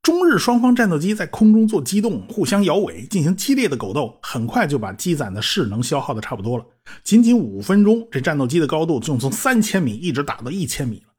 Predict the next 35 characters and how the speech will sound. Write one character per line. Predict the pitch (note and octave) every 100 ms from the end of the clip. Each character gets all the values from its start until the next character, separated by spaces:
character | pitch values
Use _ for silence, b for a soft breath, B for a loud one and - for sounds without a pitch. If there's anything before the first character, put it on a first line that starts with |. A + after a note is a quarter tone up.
| _ _ b b b
显 | - D3
然， | C#3 F3+ A#3+ - _ _
日 | A#3 G#3+
本 | B2+
飞 | A#2 E3
机 | F3+
是 | F3
更 | F3+ C4 G3
有 | A#2 F#2+
优 | A2+ F3+ G#3+ G#3+
势 | - -
的。 | F2+ - _ _ _
苏 | - D#4 D#4
联 | G#3 F3+
生 | G3 G#3+
产 | G3+ G#2+
的 | G2+
这 | E3+ B2
两 | B2 F3+
种 | G3 A2+
战 | D#3 B2
斗 | B2+
机 | A2 C3 C3
啊， | A2 -
它 | -
显 | - - C#3+ G2+
然 | G2+ B2
是 | D#3
斗 | E3 - C4 B2
不 | - G#2+
过 | C3 G#2+
日 | A#2 G#2+
本 | F2
飞 | - G2
机。 | - -